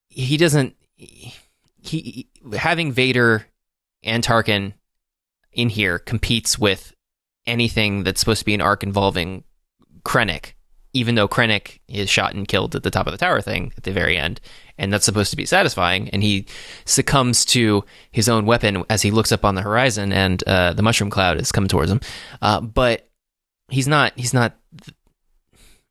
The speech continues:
he's, he's not rising to the occasion of the film because Vader is the one who is doing all the, the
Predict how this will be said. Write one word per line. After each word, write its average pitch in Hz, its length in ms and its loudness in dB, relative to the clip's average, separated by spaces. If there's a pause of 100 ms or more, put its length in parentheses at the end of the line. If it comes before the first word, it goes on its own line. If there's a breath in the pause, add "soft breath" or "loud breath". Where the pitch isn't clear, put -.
(680)
he's, 151 380 -2
he's 151 220 2
not 180 280 2
rising 120 560 0
to 90 480 0 (240)
the 95 640 0
occasion 101 500 0
of 90 80 -4
the 90 80 -2
film 90 300 2
because 90 320 -2
Vader 92 580 -2
is 95 220 -4
the 101 100 -2
one 82 240 0
who 87 400 -2
is 87 420 -4 (200)
doing 95 300 0
all 95 120 2
the, 85 260 0 (280)
the 107 280 -2